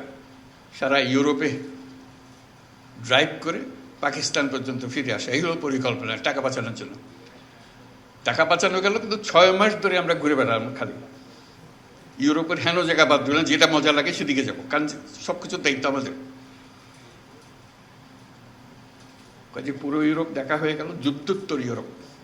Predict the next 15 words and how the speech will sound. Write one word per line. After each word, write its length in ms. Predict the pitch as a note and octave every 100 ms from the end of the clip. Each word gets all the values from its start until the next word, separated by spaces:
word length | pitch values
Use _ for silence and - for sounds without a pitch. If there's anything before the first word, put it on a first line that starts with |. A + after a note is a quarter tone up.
| - - - - - - - - -
যুদ্ধ 260 | C#3+ C3 E3
শেষ 280 | - D#3+ D#3+
হলো 160 | D#3+
পঁয়তাল্লিশ 540 | D#3 C#3+ E3 D#3+ E3+ -
সালে, 200 | F3 - - - - - - - - - - -
আমরা 240 | C3 D#3
ভ্রমণ 300 | D3 D#3 C#3+
করতেছি 360 | C3+ C3 C#3+ C3 -
প-, 200 | D#3 - -
পঞ্চান্ন 400 | C#3+ C#3 D3 C#3
সালে, 260 | C3+ B2 G#2+ C#3
পন-, 340 | C#3+ - C3
দশ 120 | C#3
বছর 260 | C3+ C3 C3
পরে। 120 | G#2+